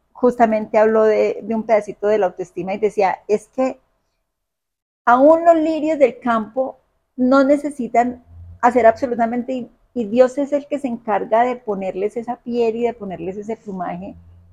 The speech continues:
¿cómo Dios no nos va a dar a nosotros todas las cosas?". ¿Sí? O sea, si Él nos cuida y nos dio la vida,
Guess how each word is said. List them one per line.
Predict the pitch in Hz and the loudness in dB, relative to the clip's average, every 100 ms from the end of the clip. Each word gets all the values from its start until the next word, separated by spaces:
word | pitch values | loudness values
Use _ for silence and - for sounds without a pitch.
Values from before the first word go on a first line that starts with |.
| - - | -20 -4
¿cómo | 240 247 254 269 | 0 0 2 0
Dios | 254 262 247 | -2 -6 -4
no | 254 | -6
nos | 254 240 | -6 -6
va | 247 | -6
a | 247 247 | -4 -4
dar | 240 | -6
a | |
nosotros | 247 233 - - 196 _ _ _ _ _ | -8 -12 -18 -18 -18 _ _ _ _ _
todas | - 247 | -4 -2
las | 233 185 | -2 -4
cosas?". | - 339 - 185 - _ _ | 0 0 0 -12 -18 _ _
¿Sí? | - - 330 | -10 -10 -12
O | |
sea, | 247 220 202 | -2 0 0
si | - 220 | -2 -2
Él | 214 214 | 0 -2
nos | 220 247 | -6 -6
cuida | - - 269 254 247 | -8 -4 0 2 0
y | |
nos | 247 220 | 0 -2
dio | 185 | 0
la | 185 202 | 2 2
vida, | 233 226 | 2 -2